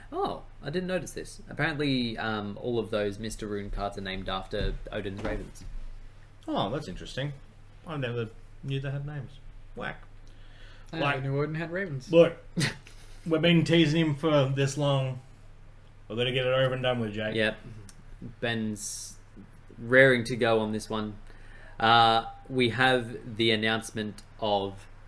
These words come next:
Speaker 1: support for Gem Knights.
Speaker 3: It's fine.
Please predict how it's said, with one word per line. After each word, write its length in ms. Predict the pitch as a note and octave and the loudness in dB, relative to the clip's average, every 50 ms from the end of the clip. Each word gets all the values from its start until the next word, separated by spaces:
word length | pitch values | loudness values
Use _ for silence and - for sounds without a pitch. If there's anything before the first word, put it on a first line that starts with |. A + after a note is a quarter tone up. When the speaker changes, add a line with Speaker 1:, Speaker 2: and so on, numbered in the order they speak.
| - - - | -20 -18 -16
Speaker 1:
support 640 | - - - - - - C3 C3+ C3+ C#3 C3+ - - - - - - - - - - - - - - - - - - - - | -10 -6 -6 -6 -2 2 4 6 6 6 4 2 -6 -14 -18 -18 -18 -18 -18 -18 -18 -18 -18 -18 -18 -18 -18 -18 -18 -12 -4
for 460 | - A#2 A2+ A2+ A2 A2 A2 G#2+ G#2 - - - - - - - - - - - - - - - - - - - - - | 2 6 6 8 8 6 4 2 0 -4 -12 -16 -18 -18 -18 -20 -20 -20 -20 -20 -20 -20 -20 -20 -20 -20 -20 -16 -6 -4
Gem 180 | A#2 G#2+ G#2 F#2+ | -2 -2 -2 -4
Knights. 440 | E2 D#2 - - - - - - - - - - - - - - - - - - - - - - | -8 -10 -12 -14 -16 -16 -16 -16 -18 -18 -20 -20 -20 -20 -20 -18 -18 -18 -18 -18 -18 -18 -14 -14
Speaker 3:
It's 180 | G3+ - - - | -14 -14 -14 -14
fine. 260 | - - A#2 - | -14 -14 -14 -14